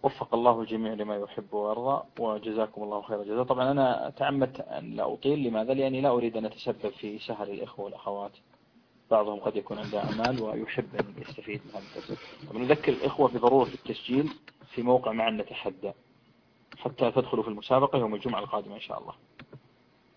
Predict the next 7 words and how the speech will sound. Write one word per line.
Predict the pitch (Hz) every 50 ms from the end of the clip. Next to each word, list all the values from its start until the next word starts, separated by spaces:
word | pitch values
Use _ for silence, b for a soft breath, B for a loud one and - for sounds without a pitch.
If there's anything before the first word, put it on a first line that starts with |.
| _ -
يعني | 101 107 107 110 - -
الجميع | 107 - 113 113 127 135 127 117
يسجل | 107 - - 127 110 - - 135 143 135
ويجهز | 117 110 110 - 123 107 - 107 98
نفسه. | 101 113 123 - - - 151 151 - - _ _ _ _ _ _ _ _ - - _ - - -
والموقع | - 117 113 113 113 107 110 113 113 110 110 110 113 120 123 131 127 127 - 110
الآن، | 107 104 120 123 120 117 120